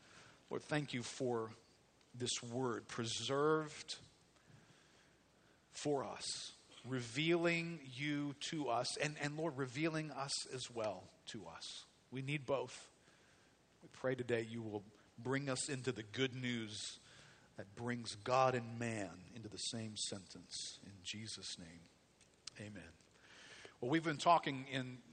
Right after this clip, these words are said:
the last couple of weeks about addresses in Scripture where, where things are not happy, right? We looked at Romans one, not a happy setting.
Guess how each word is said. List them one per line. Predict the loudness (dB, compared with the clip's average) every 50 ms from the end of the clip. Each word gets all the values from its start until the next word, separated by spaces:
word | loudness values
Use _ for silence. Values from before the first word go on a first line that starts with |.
| -20 -20 -20 -20 -20 -20 -20 -20 -12 -4
the | 0
last | 2 4 4 2 4 4
couple | 4 4 6 4
of | 2 2
weeks | 2 2 2 2
about | 4 6 4 4 2 -2 0 0
addresses | 2 4 8 10 10 10 10 8 4 4
in | 4 2 0
Scripture | 0 2 4 4 4 4 2 2
where, | 4 6 6 8 6 6 4 0 -6 -12 -8 -4 -2
where | 0 2 0 0 -2 0 4
things | 4 4 6 4 4 2
are | 4
not | 6 6 6 8 8
happy, | 6 6 6 4 2 -2 -10 -10 -14 -20 -20 -20 -20 -20 -20 -10 -4
right? | -2 0 0 0
We | 0
looked | -2 0 0 0
at | 2 4
Romans | 6 6 6 6 4 0 0 0
one, | 2 4 6 6 6 4 2 2 6
not | 6 8 8
a | 8
happy | 6 6 6 4 4 2 0
setting. | 0 4 6 6 6 4 2 -2